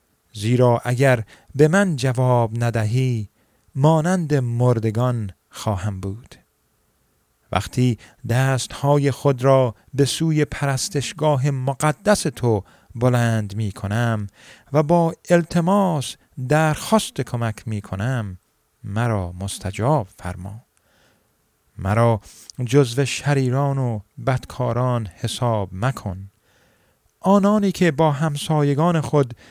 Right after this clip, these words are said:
به دوستی حرف می‌زنند، اما در دلشان قصد آزار آنها را دارند. آنها را به خاطر کارهایی که کرده اند مجازات کن.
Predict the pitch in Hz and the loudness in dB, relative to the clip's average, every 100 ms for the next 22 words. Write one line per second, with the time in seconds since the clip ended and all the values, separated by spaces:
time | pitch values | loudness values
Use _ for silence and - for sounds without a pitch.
0 | - 131 151 147 143 - - 170 147 131 | -10 2 4 4 0 -2 -2 2 2 0
1 | 147 143 131 - 139 123 131 127 123 117 | 0 0 -2 -4 -4 0 0 2 0 0
2 | 107 - _ _ 143 139 127 135 123 - | -2 -4 _ _ -2 -2 0 2 0 -4
3 | _ 127 135 120 113 135 123 - 120 110 | _ -2 0 0 0 0 0 -2 -2 -4
4 | - 123 - - - - 113 117 104 147 | -4 -4 -4 -6 -10 -4 -2 0 0 2
5 | 180 127 113 92 98 98 101 101 98 92 | 2 2 -4 -6 -6 -6 -6 -6 -6 -8
6 | 92 113 127 - _ _ _ _ _ _ | -10 -14 -20 -20 _ _ _ _ _ _
7 | _ _ _ - 92 80 120 120 120 107 | _ _ _ -8 -8 -2 2 6 6 4
8 | - - 127 139 - 143 131 165 165 139 | -4 -8 -2 -2 2 0 2 2 2 0
9 | - 147 147 143 131 - 160 165 160 143 | -4 0 2 2 0 -2 0 2 2 -2
10 | - - - 139 123 127 139 139 123 113 | -6 -8 -4 -4 -2 -4 -2 -2 -2 -4
11 | 113 - _ _ 127 127 117 107 95 95 | -8 -10 _ _ 2 2 2 -2 -2 -2
12 | 135 135 - - 92 92 | -2 -4 -8 -10 -10 -10